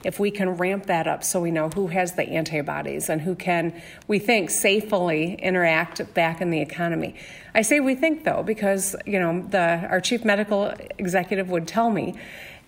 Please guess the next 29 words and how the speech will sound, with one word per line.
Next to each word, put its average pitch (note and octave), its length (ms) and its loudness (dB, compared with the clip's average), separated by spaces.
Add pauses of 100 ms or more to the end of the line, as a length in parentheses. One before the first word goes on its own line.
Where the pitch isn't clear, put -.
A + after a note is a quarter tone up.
(120)
this A#3 240 4
is B3 80 4
a B3+ 80 4
novel A#3+ 300 2
virus. B3+ 500 0
We G#3+ 240 2
are G3 160 4
learning G#3 640 0
every G#3+ 380 2
single G3 400 0
day. F3 260 2
We F3 160 2
don't A3+ 180 2
know G#3+ 120 2
how F#3 180 0
long F#3 600 0
the F#3+ 200 -2
antibodies F#3 800 0
would E3+ 240 -2
protect - 500 -6
you. C4 220 -2 (340)
We G3 100 0
don't F#3 180 4
know F#3 180 2
if F3+ 180 2
it F3 160 2
is F3 140 0
going E3+ 320 2
to, E3+ 540 0